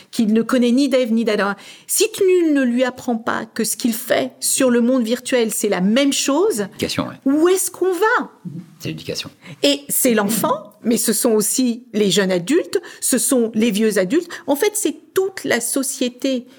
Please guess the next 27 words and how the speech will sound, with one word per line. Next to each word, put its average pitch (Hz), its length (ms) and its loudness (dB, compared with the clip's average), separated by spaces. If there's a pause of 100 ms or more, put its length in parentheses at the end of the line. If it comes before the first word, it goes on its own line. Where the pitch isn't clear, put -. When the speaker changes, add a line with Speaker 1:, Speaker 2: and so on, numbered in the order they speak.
Speaker 1:
qui - 180 -2
doit 220 260 0
réapprendre 220 880 -2 (120)
ce - 220 -2
monde 233 460 2
dans 190 160 -2
lequel 214 360 -2
nous 214 120 -2
vivons. 202 340 -2 (300)
Parce - 220 -4
que 208 120 -6
sinon, 254 480 0 (640)
mais 196 140 2
je 175 180 0
trouve 339 440 -2
que... 175 220 -2 (560)
Enfin, 190 140 -2 (400)
et, - 580 -6
et 226 40 2
je 226 120 2
veux 226 160 0
surtout - 840 0
pas 262 180 -2
finir 233 400 0
sur - 320 -4
une - 160 -2
note, 220 280 -2